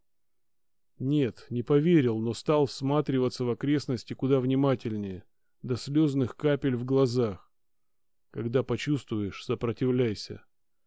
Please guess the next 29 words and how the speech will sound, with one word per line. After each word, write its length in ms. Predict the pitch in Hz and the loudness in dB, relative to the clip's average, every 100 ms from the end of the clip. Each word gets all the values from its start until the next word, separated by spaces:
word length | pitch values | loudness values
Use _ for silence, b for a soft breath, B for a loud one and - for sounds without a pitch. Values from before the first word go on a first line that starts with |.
| _ _ _ | _ _ _
Я 180 | 135 156 | -2 0
не 100 | 147 | 0
смогу 380 | - 156 160 175 | 0 0 2 4
удержать 560 | 131 123 104 127 113 - | 4 2 2 0 0 -4
твою 280 | 120 117 | -2 -2
сущность 500 | 104 123 - 117 101 | -2 -6 -4 -8 -6
на 80 | 117 | -6
скале. 480 | - - 117 107 82 _ _ _ _ _ _ - | -6 -2 -2 -2 -6 _ _ _ _ _ _ -14
Свою 460 | - 123 135 156 | -4 0 2 2
еле-еле 600 | 127 120 113 110 113 107 | 2 2 0 0 0 -2
держу». 520 | 98 107 98 98 90 - _ _ _ _ _ _ _ _ _ _ _ | -4 -6 -6 -8 -10 -14 _ _ _ _ _ _ _ _ _ _ _
Вроде 340 | 127 156 165 143 | -2 0 0 2
бы 140 | 135 | 2
Голован 420 | 135 135 151 160 | 4 4 4 4
разговаривал 720 | 139 117 127 135 156 139 123 | 2 2 4 6 6 6 4
со 160 | - 131 | 0 -2
мной, 240 | 127 135 | 0 0
но 140 | 123 120 | 0 0
как-то 360 | 143 131 139 | -2 -2 -2
отрешённо, 680 | 123 139 120 - 151 120 104 | -2 -2 -4 -2 0 0 -2
словно 440 | 90 - 135 131 120 | -6 -4 -2 0 -2
сам 280 | - 131 113 | -2 -4 -4
с 60 | |
собой. 500 | - 135 120 107 87 _ _ _ _ _ _ _ - | -2 0 0 -2 -6 _ _ _ _ _ _ _ -10
Я 100 | 139 | -8
покосился 640 | 131 117 117 - 139 - | -6 -6 -6 -4 -4 -4
в 60 | 113 | -4
его 240 | 120 120 | -2 -2
сторону. 580 | 107 - 120 107 92 - | -2 0 0 0 -6 -12